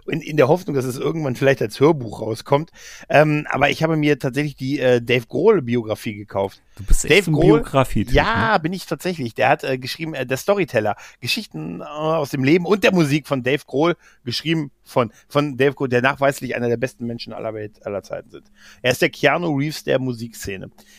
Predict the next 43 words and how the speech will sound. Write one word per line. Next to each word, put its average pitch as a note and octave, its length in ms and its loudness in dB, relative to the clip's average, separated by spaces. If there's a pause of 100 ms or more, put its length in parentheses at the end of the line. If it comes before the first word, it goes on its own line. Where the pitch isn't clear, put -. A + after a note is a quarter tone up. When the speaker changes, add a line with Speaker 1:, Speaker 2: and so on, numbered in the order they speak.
(140)
Speaker 1:
könnte - 200 -6
Speaker 2:
Oh G#2 40 -4
Speaker 1:
man G#2 100 -6
Speaker 2:
ja, A2 80 -8
Speaker 1:
sagen. G2 240 -8
Speaker 2:
das, - 240 -10
Speaker 1:
Ja, C3 140 2
Speaker 2:
ne? C3 80 -6 (300)
Ja, G#2+ 100 -6
Speaker 1:
tatsächlich. D#3 340 0
Speaker 2:
rein D3+ 160 0
Speaker 1:
Und - 160 0
die C#3 60 -8
Speaker 2:
optisch, - 340 -4
ja. G#2+ 160 -6 (120)
Speaker 1:
Ja, E3 240 6
das, C3 200 2
das D3+ 140 -2
sowieso. B2+ 280 -4
Ah, G2+ 160 0
ich B2 80 2
mag G2+ 240 -2
Dave G#2 220 -2
Grohl, F#2 280 -8
klar. G2 300 -2
Er G2+ 80 -4
sieht, - 240 -16
er G2+ 100 -10
erinnert D#3+ 180 -8
mich D#3 160 -10
immer D#3 140 -2
an C#3+ 60 -2
diesen B2+ 200 -8
Drummer C3+ 260 0
von C3 160 -4
Nirvana A2+ 420 -2
früher, F2+ 340 -8
weißt G2 220 -10
du? B2 60 -6 (300)
Speaker 2:
Ja, E2+ 120 -4
ja, D#2+ 100 -8
klar. C3 220 6
Speaker 1:
Ähm, C3+ 220 -2